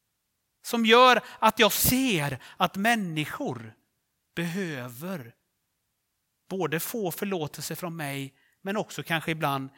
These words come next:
ge mig förlåtelse. I slutet utav de här versarna, eller utav bönen, så står det:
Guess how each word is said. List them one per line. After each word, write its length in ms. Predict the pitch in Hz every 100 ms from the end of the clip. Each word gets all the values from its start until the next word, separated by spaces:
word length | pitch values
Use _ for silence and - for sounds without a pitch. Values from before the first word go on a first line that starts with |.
| - _
ge 320 | 156 175 190
mig 300 | 160 131 127
förlåtelse. 720 | - 139 127 - 135 - - _ _ _ _ _ _ _ _ _ _ _ _ _ _ _ _ _ _ _ _ _ - _ _ _ _ _
I 100 | 180
slutet 880 | - 226 233 226 - 226 - - -
utav 600 | 196 175 185 156 147 139 - -
de 120 | 165
här 120 | 147
versarna, 640 | 143 139 131 120 123 123 -
eller 200 | 147 151
utav 460 | 151 151 139 139
bönen, 600 | 143 135 120 117 123 120 - _ _ _ -
så 120 | -
står 280 | 147 147 123
det: 280 | 123 123 113